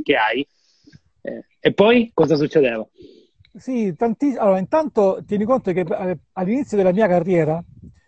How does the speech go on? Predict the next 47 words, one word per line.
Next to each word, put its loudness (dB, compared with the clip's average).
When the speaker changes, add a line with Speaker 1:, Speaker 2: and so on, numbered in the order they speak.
Speaker 2:
dietro 2
al 0
marchio 2
Andrea 2
Baccassino -2
si -12
nascondeva 0
in 0
realtà 0
una 2
troupe, -2
<laughs> -20
un-, -2
una 4
crew 4
di 2
persone, 2
eh, -4
formata 0
da 4
me 2
e 2
da 4
due 2
cugini 0
miei, 0
Giuseppe 0
e -2
Massimiliano, -2
e 6
l'altro 2
fratello 0
Gianluca, 0
che -4
anche -2
se -4
era 0
più -6
piccolo, -2
però 0
c'era -2
pure 0
lui. -6
Quindi -2
eravamo 2
quattro 2
Baccassini. -2